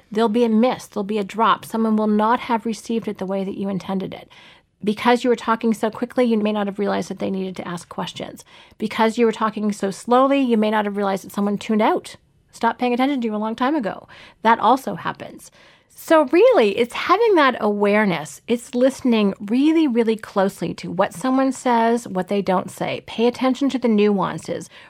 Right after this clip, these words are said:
Really absorb how they're saying something. And this means you have to be rested and tuned in enough to pay attention to someone else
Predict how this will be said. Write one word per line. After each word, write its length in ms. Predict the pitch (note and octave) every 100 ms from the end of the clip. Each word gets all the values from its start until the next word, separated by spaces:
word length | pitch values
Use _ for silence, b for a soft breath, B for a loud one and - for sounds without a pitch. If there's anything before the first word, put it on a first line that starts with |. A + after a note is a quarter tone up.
| -
Really 360 | A#3 C#4+ D#4+
absorb 840 | G#3 F#3+ F3+ G3+ G3+ G#3+ F3 F3 - b b b
how 360 | - - A#3 B3
they're 160 | A#3 A3+
saying 400 | - G#3 G#3+ A3
something. 480 | G3+ D#3+ - E3+
And 160 | - A3+
this 200 | G4+ -
means 240 | B4 A#4 F#4
you 80 |
have 280 | E4+ D4+ D4
to 120 | - A3+
be 320 | A3 G#3 G3+ B B B A#3
rested 720 | A3 A#3+ B3+ - C4+ B3+ - G#3+
and 260 | G#3 G3+
tuned 360 | - C#4+ D4 C4
in 180 | A3+ A#3+
enough 260 | G#3 G3
to 60 | G3+
pay 180 | - A#3
attention 340 | A3 G#3+ G#3+
to 60 | F3
someone 360 | - G3 F#3
else 400 | F#3 D4+ G4+ -